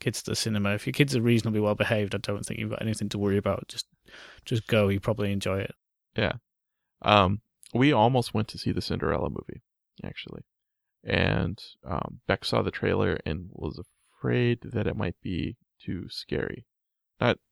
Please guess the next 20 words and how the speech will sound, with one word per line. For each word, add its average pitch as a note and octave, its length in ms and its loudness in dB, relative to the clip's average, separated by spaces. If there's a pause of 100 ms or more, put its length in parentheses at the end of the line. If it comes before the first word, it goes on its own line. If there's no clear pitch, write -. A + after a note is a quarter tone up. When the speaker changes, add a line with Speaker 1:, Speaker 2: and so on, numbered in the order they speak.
(100)
Speaker 2:
and G2+ 280 2 (440)
I'll, G#2+ 180 2
I'll G#2 200 -2 (640)
clarify G2+ 420 -2
that F2+ 200 -2
in D#2 60 -8
a - 40 -8
second. - 400 -10 (520)
Um, F#2+ 220 2
so - 420 4
I'd A2+ 140 6
be A#2 160 4
excited G2+ 400 2
to A2 80 -2
hear F2+ 260 0 (240)
what, - 200 0 (500)
how G#2 160 -2
the F#2+ 80 -2
experience - 400 -6
goes - 380 -10